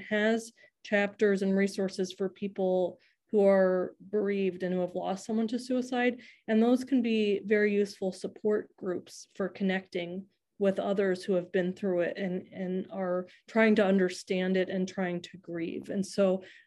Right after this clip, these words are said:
I do recommend that, even though, it,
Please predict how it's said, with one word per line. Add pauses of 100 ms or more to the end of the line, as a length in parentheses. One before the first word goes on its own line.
I
do
recommend (640)
that, (520)
even
though,
it,